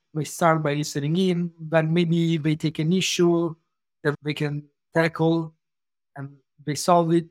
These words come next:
Maybe later on, they, maybe they participate in Unitary Hack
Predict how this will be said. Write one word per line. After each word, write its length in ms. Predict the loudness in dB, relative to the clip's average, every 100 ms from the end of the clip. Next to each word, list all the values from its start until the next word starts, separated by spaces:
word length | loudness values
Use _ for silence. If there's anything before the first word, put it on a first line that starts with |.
| _ _ _ _ -4
Maybe 260 | 2 4 6
later 400 | 6 6 4 6
on, 280 | 4 2
they, 520 | 0 0 0 -2 -6 -12 _
maybe 340 | 0 2 2 0
they 100 | 0
participate 760 | 0 0 -2 -6 -2 -2 0
in 60 | -4
Unitary 320 | -2 -2 0
Hack 400 | 0 -2 -6